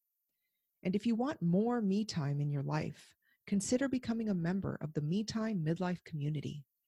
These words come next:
This is my online community of like-minded and like-hearted women in midlife who want to take charge of their life by cultivating their health, happiness, and purpose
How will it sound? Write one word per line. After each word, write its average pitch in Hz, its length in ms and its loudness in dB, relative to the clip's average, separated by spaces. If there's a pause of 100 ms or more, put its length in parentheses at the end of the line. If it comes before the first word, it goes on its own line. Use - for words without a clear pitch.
(380)
This 220 180 0
is 233 140 0
my 156 240 2
online 208 480 0
community 170 600 -2
of 147 140 -4
like-minded 208 760 -2
and 139 180 -4
like-hearted 180 600 -2
women 156 280 0
in 139 220 -4
midlife 170 540 -4 (380)
who 196 80 2
want 202 200 0
to 208 80 -6
take 202 240 -2
charge 190 380 -2
of 165 100 -2
their 139 120 -4
life 139 460 -8 (140)
by 151 120 2
cultivating 156 580 -2
their 131 100 -2
health, 156 340 0 (420)
happiness, 180 600 -2
and 165 160 -2
purpose - 560 -4